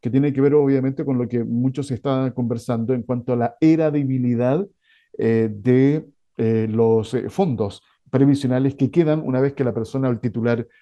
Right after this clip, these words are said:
fallece. Eh, también podríamos acá destacar, gobierno ingresa proyecto, esto fue el día, sí, ayer fue, porque, eh, que ingresaron el proyecto para decretar feriado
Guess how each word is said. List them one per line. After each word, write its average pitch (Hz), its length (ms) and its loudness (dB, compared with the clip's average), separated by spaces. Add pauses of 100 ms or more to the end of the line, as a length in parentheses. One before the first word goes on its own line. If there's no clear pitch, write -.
(100)
fallece. 104 540 -2 (600)
Eh, 131 360 4
también 208 760 0
podríamos 151 600 0
acá 143 200 0
destacar, 147 680 0
gobierno 151 500 2
ingresa 147 360 -2
proyecto, 147 560 -4
esto 131 220 -6
fue 139 200 -2
el 127 120 -2
día, 127 720 -2
sí, - 160 0
ayer 233 280 -2
fue, 302 160 -6
porque, 123 300 -12
eh, 143 240 -4
que 139 120 -2
ingresaron 135 520 -2
el 139 140 -4
proyecto 147 400 -4
para 143 180 2
decretar 123 460 -2
feriado 131 580 0